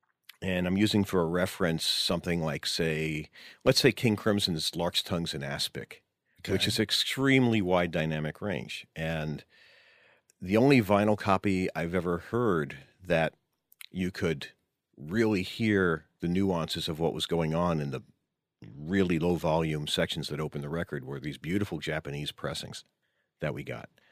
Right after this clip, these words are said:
Speaker 1: All the other pressings, even if they were good,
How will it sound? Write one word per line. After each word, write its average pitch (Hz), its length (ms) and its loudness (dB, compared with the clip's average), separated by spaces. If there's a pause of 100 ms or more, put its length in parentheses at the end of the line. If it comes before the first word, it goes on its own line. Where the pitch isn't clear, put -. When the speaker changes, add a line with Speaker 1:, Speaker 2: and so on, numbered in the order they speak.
(200)
Speaker 1:
All 101 160 8
the 104 120 6
other 101 160 6
pressings, 90 880 0 (180)
even 175 220 8
if 160 80 4
they 143 100 8
were 101 140 6
good, 82 640 0